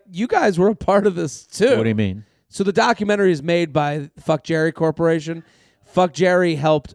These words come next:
Speaker 1: promote Fire Festival.
Speaker 2: Yeah.
Speaker 1: So that's why they had so much footage. They owned all this footage that they had been taking along the way while helping them s-, try and scam a bunch of people.
Speaker 2: Right.
Speaker 1: So then you're like,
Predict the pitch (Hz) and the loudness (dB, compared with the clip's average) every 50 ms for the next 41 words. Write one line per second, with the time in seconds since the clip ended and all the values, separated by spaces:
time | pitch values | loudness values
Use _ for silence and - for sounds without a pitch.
0 | _ _ - - 156 156 156 160 160 165 160 151 147 143 - _ _ _ _ _ | _ _ -8 -6 -6 -4 -2 0 0 2 0 0 -4 -6 -10 _ _ _ _ _
1 | _ - - - 170 160 156 143 127 - 120 98 - - - - - - _ _ | _ -12 -4 -2 0 0 0 -2 -6 -8 -12 -14 -14 -20 -20 -20 -20 -20 _ _
2 | _ _ _ 92 82 78 71 71 - 170 175 170 180 175 175 170 165 156 160 151 | _ _ _ -14 -12 -12 -10 -6 -4 -4 -2 0 0 0 0 0 0 -2 -4 -4
3 | - - 165 156 147 151 - - - - 156 151 135 107 - _ _ - - _ | -6 -6 -6 -6 -6 -8 -10 -10 -4 -2 -2 -2 -2 -6 -12 _ _ -20 -20 _
4 | _ _ _ _ _ - 143 147 143 - 151 151 151 151 151 147 147 135 135 139 | _ _ _ _ _ -6 -6 -6 -6 -4 -4 -4 -4 -4 -4 -4 -4 -4 -4 -6
5 | 131 131 123 - - - 151 147 143 131 123 123 117 113 117 131 127 117 127 127 | -6 -10 -12 -14 -8 -6 -4 -4 -4 -6 -8 -10 -14 -16 -16 -14 -14 -12 -10 -10
6 | 127 123 120 127 123 113 123 131 131 131 - - 131 127 127 127 127 127 123 123 | -10 -10 -12 -16 -16 -16 -14 -14 -14 -14 -14 -14 -14 -12 -10 -10 -10 -10 -10 -8
7 | 127 139 143 139 131 - _ _ _ _ - 143 147 147 190 139 - - 156 160 | -6 -4 -4 -4 -6 -10 _ _ _ _ -6 -4 -2 -2 -2 -4 -2 0 0 0
8 | 151 - 156 147 147 147 147 147 147 139 - _ _ - - - - - _ - | 0 -2 -4 -6 -6 -8 -10 -10 -12 -16 -18 _ _ -18 -18 -18 -18 -20 _ -16
9 | - - 156 143 135 131 127 - - - - 151 139 139 135 135 127 123 135 135 | -10 -8 -8 -8 -8 -10 -14 -16 -14 -10 -8 -8 -8 -8 -8 -10 -10 -10 -10 -12
10 | 127 - 120 - 143 143 135 - - 78 - _ - 90 87 85 80 73 - _ | -12 -14 -14 -12 -10 -10 -10 -12 -16 -20 -20 _ -10 -8 -8 -8 -8 -10 -14 _
11 | _ - - 175 170 180 175 170 170 165 165 - _ _ - 170 175 175 170 170 | _ -6 -4 0 0 2 2 0 -2 -4 -10 -14 _ _ -2 0 2 2 2 2
12 | 160 | 0